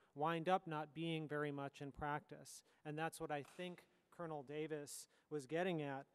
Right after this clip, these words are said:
when he said that the military justice system that we, that he knows is the gold standard of justice, and what's happening at Guantanamo Bay is neither military nor justice. I mean, this is a remarkable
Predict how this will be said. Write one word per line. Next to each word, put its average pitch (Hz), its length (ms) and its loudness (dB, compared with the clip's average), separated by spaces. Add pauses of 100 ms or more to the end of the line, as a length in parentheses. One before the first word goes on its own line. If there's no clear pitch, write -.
(180)
when 151 140 4
he 151 100 4
said 156 280 4
that 143 120 -2
the 151 80 0
military 147 480 2
justice 143 460 0
system 143 500 0
that 143 180 0
we, 151 240 -2 (120)
that 143 140 0
he 190 120 6
knows 139 380 2
is 147 120 -2
the 156 80 2
gold 165 300 8
standard 143 440 2
of 123 80 -4
justice, 135 520 -2
and 139 120 -6
what's 139 180 -4
happening 147 540 2 (220)
at 143 120 -2
Guantanamo 143 640 0
Bay 135 420 4 (320)
is 147 180 0
neither 147 520 6 (100)
military 143 580 2
nor 139 220 0
justice. 147 560 0
I 139 40 -8
mean, 135 120 -4
this 151 160 -2
is 156 140 -2
a 147 40 2
remarkable 143 640 0